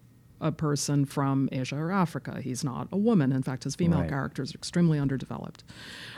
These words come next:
Speaker 1: But on the other hand, it doesn't mean that we can't find analogies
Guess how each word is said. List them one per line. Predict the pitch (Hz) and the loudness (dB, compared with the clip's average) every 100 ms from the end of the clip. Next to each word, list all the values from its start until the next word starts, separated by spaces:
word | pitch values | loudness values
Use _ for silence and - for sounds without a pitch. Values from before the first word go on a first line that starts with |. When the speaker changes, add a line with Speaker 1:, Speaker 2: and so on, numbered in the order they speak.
| - - | -6 6
Speaker 1:
But | 170 226 | 10 12
on | 233 | 12
the | 262 | 12
other | 302 320 | 10 10
hand, | 233 202 | 10 10
it | |
doesn't | 214 208 - | 8 8 10
mean | 202 190 | 10 10
that | 180 | 10
we | 185 | 6
can't | 170 196 175 - | 6 6 6 6
find | 175 151 | 6 8
analogies | 151 147 151 147 147 131 131 - - | 8 8 6 6 4 4 2 0 -2